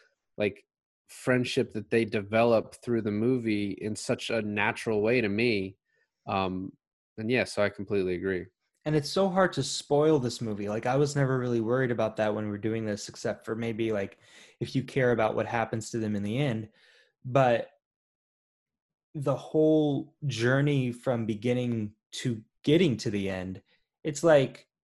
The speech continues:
Speaker 2: you just enjoy it. You just enjoy the movie at face value. And then after you've watched it, it kinda sits with you, you know? So that's what I like about it too.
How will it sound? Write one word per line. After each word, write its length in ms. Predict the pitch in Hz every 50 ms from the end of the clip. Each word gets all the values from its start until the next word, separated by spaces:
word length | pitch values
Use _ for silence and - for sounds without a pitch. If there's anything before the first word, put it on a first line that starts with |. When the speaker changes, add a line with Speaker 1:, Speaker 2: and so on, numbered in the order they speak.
| _ _ _ _ _ _ _ _ _ _ _ _
Speaker 2:
you 140 | - 156 147
just 240 | 131 143 139 - 120
enjoy 400 | 120 113 104 107 120 113 101 90
it. 160 | - - - _
You 100 | - 131
just 240 | 120 120 127 123 -
enjoy 800 | 127 117 113 107 107 117 117 113 113 113 113 110 107 107 104 107 _ _ _ _ _ _ _ _ _ _ _ _ _
the 200 | - 139 117 123
movie 680 | 120 120 120 120 120 113 107 117 117 113 110 107 104 - -
at 200 | 101 101 101 - -
face 340 | - 120 107 104 - -
value. 580 | - - 98 95 101 95 98 95 92 90 90 113 - _ _ _ _ _ _ _ _ _ _ _ -
And 200 | 113 110 113 113
then 400 | 113 113 113 110 107 107 104 101 _ _ _ _ _ _ _ _ -
after 320 | 117 123 127 123 - -
you've 220 | 123 113 110 104 107
watched 420 | 113 113 123 127 120 - - - -
it, 280 | - 50 - - _ _ _ _ _ _ _ _ _ _ _ _ -
it 120 | - 139
kinda 240 | - 139 127 113 104
sits 360 | - - - 143 135 143 -
with 180 | - 104 - -
you, 180 | - - - - _ _ _ _
you 100 | - 110
know? 240 | 104 104 104 101 98 98
So 160 | - - 117
that's 240 | 110 110 107 - -
what 100 | 117 101
I 100 | 98 95
like 200 | 95 90 92 -
about 240 | 101 95 87 - -
it 80 | -
too. 200 | - - - -